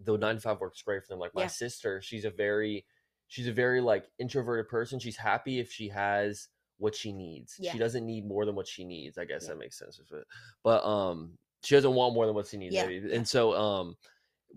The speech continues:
Speaker 1: for her, like, she'll go to her nine-to-five job, and she'll work, come home happy as hell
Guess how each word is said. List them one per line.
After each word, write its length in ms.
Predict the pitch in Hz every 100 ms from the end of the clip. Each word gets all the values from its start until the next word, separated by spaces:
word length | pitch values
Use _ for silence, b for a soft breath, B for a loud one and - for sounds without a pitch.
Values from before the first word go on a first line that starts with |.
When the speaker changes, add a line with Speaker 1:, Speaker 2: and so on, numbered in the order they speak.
| 110
Speaker 1:
for 160 | 127 110
her, 460 | 147 180 151 120
like, 220 | 95 110 104
she'll 220 | - 180
go 140 | 170
to 80 | 123
her 160 | 117 113
nine-to-five 460 | 107 104 104 95
job, 500 | 101 123 131 117 104 -
and 600 | 110 104 101 95 95 90 - _ _
she'll 300 | - 147 120
work, 340 | 113 117 113 -
come 160 | 127
home 320 | 123 117 107 -
happy 380 | 113 117 117 98
as 80 | 95
hell 380 | 135 139 123